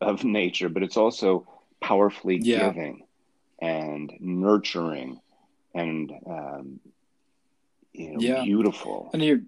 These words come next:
Speaker 2: yeah, and you
Speaker 1: and fair and compassionate, <laughs> you know? So if you're connecting with nature as a ritual, you're really connecting with some good
Speaker 2: Yeah, I
Speaker 1: stuff.
Speaker 2: completely agree. I mean, there's a harmonious element to it. It's, um,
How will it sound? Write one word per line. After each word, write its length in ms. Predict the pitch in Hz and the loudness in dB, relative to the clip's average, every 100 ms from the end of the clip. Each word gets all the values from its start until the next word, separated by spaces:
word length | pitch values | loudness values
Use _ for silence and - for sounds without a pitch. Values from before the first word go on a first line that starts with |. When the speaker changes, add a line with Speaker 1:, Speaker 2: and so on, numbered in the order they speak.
| - - | -10 -8
Speaker 2:
yeah, 360 | 104 127 160 | 0 4 4
and 100 | 123 | 2
you 180 | 117 82 | 2 2
Speaker 1:
and 400 | 80 76 76 73 - _ _ _ 76 - | 0 -4 -10 -12 -18 _ _ _ -18 -14
fair 760 | - - 113 117 113 101 80 | -14 -4 4 6 6 4 2
and 180 | 71 87 | 0 -4
compassionate, 800 | - 85 - 104 113 90 73 - | -6 -4 2 4 4 0 -4 -2
<laughs> 120 | 127 | 0
you 40 | 151 | 4
know? 140 | 127 | 4
So 220 | 123 123 110 | 4 4 4
if 100 | 120 | 4
you're 120 | 185 | 0
connecting 440 | - 131 127 101 | 2 2 2 0
with 140 | 90 85 | -2 0
nature 480 | 107 156 185 87 78 | 2 2 0 -2 -2
as 140 | 76 | -2
a 60 | 78 | -2
ritual, 400 | 82 78 78 92 | -2 -2 -2 0
you're 200 | 95 - _ | -2 -6 _
really 220 | 117 131 | -4 -4
connecting 360 | - 104 101 87 | -6 -8 -8 -12
with 100 | 82 | -16
some 120 | - | -10
good 100 | - | 2
Speaker 2:
Yeah, 120 | 127 151 | 6 6
I 120 | 113 | 4
Speaker 1:
stuff. 100 | 110 | 0
Speaker 2:
completely 380 | 107 131 123 101 | -4 -6 -6 -6
agree. 240 | 117 139 | -2 -2
I 60 | 101 | -4
mean, 100 | 104 | -10
there's 180 | 101 98 | -10 -8
a 60 | |
harmonious 520 | 101 107 117 110 95 | -8 -6 -6 -6 -6
element 440 | 107 123 117 101 95 | -4 -2 -4 -6 -8
to 200 | 107 104 | -8 -8
it. 140 | 101 | -8
It's, 340 | 104 101 - - | -12 -14 -16 -12
um, 360 | 104 101 98 | -12 -10 -12